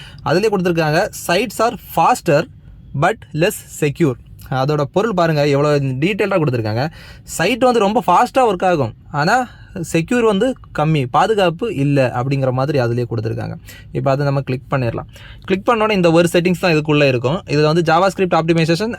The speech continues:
and security அப்படிங்கிறதுல கீழே வந்து "Speed up sites with Chrome's V eight engine but make Chrome slightly less resistant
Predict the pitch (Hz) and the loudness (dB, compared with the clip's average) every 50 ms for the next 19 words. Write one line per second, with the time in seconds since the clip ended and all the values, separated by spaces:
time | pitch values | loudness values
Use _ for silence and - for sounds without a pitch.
0 | 139 139 156 175 214 214 - - - 156 151 190 185 180 170 170 151 147 147 143 | 0 0 2 2 0 0 0 -2 -4 -2 0 2 2 2 2 2 2 0 0 -2
1 | 135 139 135 127 135 165 185 180 - - 220 214 175 160 156 170 202 190 - - | 0 0 0 0 0 0 -2 -4 -2 0 2 2 2 2 2 0 0 -2 -4 -6
2 | - - 208 240 254 262 247 190 - - 170 160 185 233 208 - - - - 151 | -6 -2 0 2 4 2 2 2 0 0 2 2 2 2 -2 -6 -12 -8 -2 -2
3 | 160 160 - 175 151 - 175 190 220 233 - - 147 147 160 185 196 196 214 220 | 0 0 0 -2 0 0 2 2 0 0 -2 -4 -4 -2 -2 0 0 2 2 0
4 | 190 190 135 143 147 151 147 131 135 160 - - - - - - - - - - | 0 0 0 2 2 2 4 2 2 0 -2 -4 -8 -18 -20 -20 -20 -20 -14 -6
5 | - 131 156 165 165 165 147 156 175 196 226 233 - - - - 202 226 240 190 | -2 0 0 2 0 0 0 0 2 2 0 0 -4 -4 0 2 2 2 2 0
6 | - - 165 165 180 220 247 214 - 233 233 262 269 254 - - - - 147 160 | -2 0 2 2 2 2 0 -2 -2 0 0 0 0 0 -4 -10 -10 -4 0 2
7 | 175 214 214 - - 196 170 170 - 240 220 - - 240 262 277 | 2 2 0 0 0 0 0 0 0 -2 -4 -2 0 0 0 0